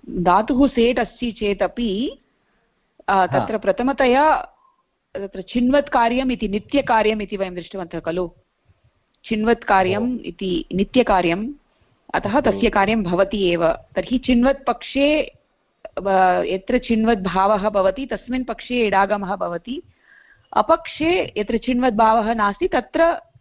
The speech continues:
Speaker 1: सेट् इति कृत्वा इडागमः भवति।
Speaker 2: हा, इत्युक्त्वा तत्र, अ, सर्वत्र इडागमः भवति, भवति एव।
Speaker 1: हम्म।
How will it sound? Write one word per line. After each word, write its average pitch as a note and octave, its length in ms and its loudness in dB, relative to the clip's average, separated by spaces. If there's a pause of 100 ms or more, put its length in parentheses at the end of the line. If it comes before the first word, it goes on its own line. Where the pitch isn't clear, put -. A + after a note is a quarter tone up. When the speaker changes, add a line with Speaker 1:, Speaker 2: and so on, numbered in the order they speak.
Speaker 1:
सेट् C4 360 0
इति B3+ 160 -6
कृत्वा A#3 300 -4
इडागमः F3+ 440 0
भवति। F3 380 -8 (2250)
Speaker 2:
हा, C#3 180 4
इत्युक्त्वा D3+ 420 2
तत्र, F3 220 -2
अ, A#2+ 580 0
सर्वत्र E3 400 0
इडागमः E3 500 2
भवति, C3 440 -2
भवति B2 320 -4
एव। G2 160 -4
Speaker 1:
हम्म। - 1080 -14